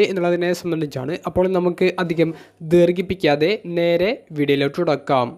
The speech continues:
പുതിയ അൺഡിസ്പ്യൂട്ടഡ് ഡബ്ല്യു ഡബ്ല്യു ഇ ചാമ്പ്യനായ കോഡി റോഡ്സിൻ്റെ ഇന്നത്തെ Raw എപ്പിസോഡിലെ സെഗ്മെന്റ് ആരംഭിക്കുന്നത് പതിവ് ശൈലിയിൽ തന്നെയാണ്. കോഡി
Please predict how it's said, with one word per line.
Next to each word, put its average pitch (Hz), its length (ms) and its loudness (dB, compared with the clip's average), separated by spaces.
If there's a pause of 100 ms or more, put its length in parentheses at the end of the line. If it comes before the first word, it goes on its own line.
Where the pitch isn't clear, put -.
(540)
പുതിയ 233 240 4 (140)
അൺഡിസ്പ്യൂട്ടഡ് 220 640 0 (140)
ഡബ്ല്യു 196 240 -2
ഡബ്ല്യു 208 180 -2
ഇ 196 100 -8
ചാമ്പ്യനായ 185 460 2 (180)
കോഡി 180 240 4
റോഡ്സിൻ്റെ 175 540 2
ഇന്നത്തെ 180 340 0
Raw 165 80 4 (160)
എപ്പിസോഡിലെ 175 520 2 (100)
സെഗ്മെന്റ് 170 420 -2 (160)
ആരംഭിക്കുന്നത് 170 680 2 (140)
പതിവ് 185 380 4 (120)
ശൈലിയിൽ 175 480 2
തന്നെയാണ്. 156 400 0 (440)
കോഡി 208 180 6